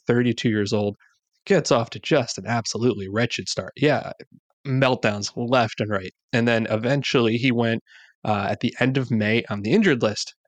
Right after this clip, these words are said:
He carried a seven ninety-four E R A at that time, and he missed, like, two months with a shoulder injury. And I don't think anybody noticed this, but when he came back, it was actually pretty decent, right? The last two months, his velocity was up, one fifty-nine E R A, twenty strikeouts in twenty-two innings.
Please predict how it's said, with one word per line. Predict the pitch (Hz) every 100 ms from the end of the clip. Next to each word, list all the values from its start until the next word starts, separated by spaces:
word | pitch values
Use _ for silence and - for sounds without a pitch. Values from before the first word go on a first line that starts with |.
| -
He | 123
carried | - 113 123 123
a | 110
seven | 104 - 120 131 135
ninety-four | 123 127 127 120 131 123
E | 117 117
R | 117
A | 143
at | 117
that | - 104
time, | - 101 104 - - - - -
and | 101
he |
missed, | 107 120 -
like, | 120 -
two | - 202
months | 156 123
with | 127 110
a |
shoulder | - 208 170 107
injury. | 92 92 98 104 - - - -
And | 143
I |
don't | 302
think | - 330
anybody | 285 240
noticed | 247 254 151
this, | - 107 -
but | 117
when | 180
he | 247
came | 196 190
back, | 294
it | 196
was | 127
actually | 143 - 131
pretty | 180 156
decent, | 131 143 - _ -
right? | 123 180
The | 123
last | 147 185 -
two | 175
months, | 160 156
his | 120
velocity | - 127 143 -
was | 123
up, | 120 117 - - _ _ -
one | 120 143
fifty-nine | 165 156 135 131 135
E | 131
R | 131 120
A, | 123 123 - -
twenty | 135
strikeouts | 139 135 127 127 123 -
in | 117
twenty-two | 120 120 - - 123
innings. | 113 110 107